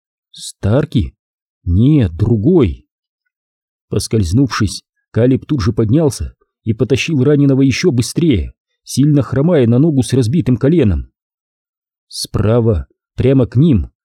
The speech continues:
бежали три охотника. «Калеб!» заорал я на этот раз громче, и он посмотрел на меня. Я полез в карман за пистолетом, но его там не было. Рядом на снегу тоже не было.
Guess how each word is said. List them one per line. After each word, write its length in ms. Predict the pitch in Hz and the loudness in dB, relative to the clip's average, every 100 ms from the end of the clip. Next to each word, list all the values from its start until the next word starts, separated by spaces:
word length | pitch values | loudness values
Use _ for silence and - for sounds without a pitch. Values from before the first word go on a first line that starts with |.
| _ | _
бежали 440 | 104 113 87 143 131 | -2 0 2 0 0
три 220 | - 147 | 0 0
охотника. 720 | 135 - 160 117 104 65 - _ _ _ _ - | 0 0 0 0 -4 -6 -12 _ _ _ _ -2
«Калеб!» 760 | 180 196 180 165 151 120 - _ _ _ - | 2 2 2 4 4 2 -2 _ _ _ -12
заорал 480 | 82 98 120 120 113 | -6 0 2 2 2
я 220 | 107 156 | 2 2
на 80 | 123 | 2
этот 260 | 143 127 151 | 2 0 0
раз 200 | 147 90 | 0 2
громче, 520 | 156 156 113 - 64 _ _ _ - | 2 2 0 -4 -12 _ _ _ -2
и 80 | |
он 160 | 113 135 | 0 2
посмотрел 520 | 139 - 127 185 165 | 0 -2 -2 0 2
на 60 | 131 | 2
меня. 420 | 123 113 73 60 _ _ _ _ _ _ _ _ _ _ | 2 2 -2 -8 _ _ _ _ _ _ _ _ _ _
Я 260 | 90 104 110 | -2 -2 0
полез 340 | - 120 - | 2 0 0
в 60 | - | -2
карман 340 | 113 147 131 | 0 2 0
за 140 | 87 | 0
пистолетом, 640 | 110 - 113 131 151 78 - _ _ _ _ | -4 -4 0 0 0 -4 -8 _ _ _ _
но 180 | 101 98 | -2 2
его 260 | 113 107 131 | 2 2 2
там 180 | 117 117 | 2 2
не 180 | 170 | 2
было. 320 | 117 87 64 - _ _ _ _ _ - | 0 -2 -6 -14 _ _ _ _ _ -6
Рядом 500 | - 117 131 123 117 | -2 0 2 2 0
на 60 | |
снегу 380 | - 117 113 143 | 2 0 2 0
тоже 420 | - 139 175 117 | 0 2 2 2
не 180 | 180 165 | 0 0
было. 340 | 107 85 62 | 0 -2 -8